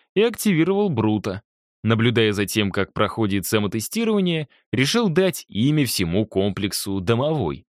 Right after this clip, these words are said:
Затем вписал в данные дрона. Задал дрону задачу — отремонтировать своих собратьев. Брут сразу же приступил к диагностике шлотов, запустив щупы в обоих одновременно.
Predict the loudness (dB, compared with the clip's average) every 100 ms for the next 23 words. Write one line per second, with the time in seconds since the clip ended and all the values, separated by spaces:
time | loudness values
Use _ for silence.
0 | _ -2 0 0 0 0 0 -4 -2 0
1 | 0 0 -2 -2 -2 -4 -6 -6 -6 -8
2 | -12 -18 _ _ _ _ -2 0 0 0
3 | 0 2 2 0 0 0 0 -2 -8 -12
4 | _ _ -4 0 2 4 2 2 0 2
5 | 0 0 0 0 -2 -2 -2 -2 -4 -8
6 | -14 -18 _ _ _ _ 0 0 0 0
7 | 0 0 0 -2 -2 -2 -4 -6 -2 -2
8 | 0 0 0 0 -4 -6 -12 -12 -8 -2
9 | -2 0 -4 -8 _ _ -2 0 0 -2
10 | 0 0 0 -2 0 0 0 2 0 0
11 | -2 -2 -2 -2 -4 -6 -8 -12